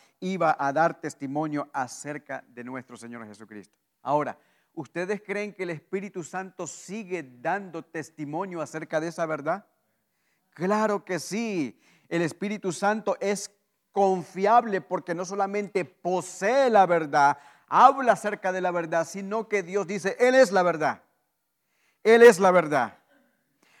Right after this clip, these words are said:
Ahora, si ustedes notaron, hermanos, cuando leímos estos versículos del seis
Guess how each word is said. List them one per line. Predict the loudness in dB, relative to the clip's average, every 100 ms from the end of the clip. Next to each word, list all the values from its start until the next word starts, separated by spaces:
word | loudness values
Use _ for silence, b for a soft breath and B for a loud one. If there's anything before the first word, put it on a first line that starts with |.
| 2
Ahora, | 6 6
si | 2 -4
ustedes | 0 2 2 0
notaron, | -2 0 6 8 6
hermanos, | 2 0 -2 -2
cuando | -4 -2
leímos | 0 0 -2 -6 -8
estos | -8 -6
versículos | -6 -6 -6 -6 -4 -6 -2
del | -4
seis | -4 0 0 0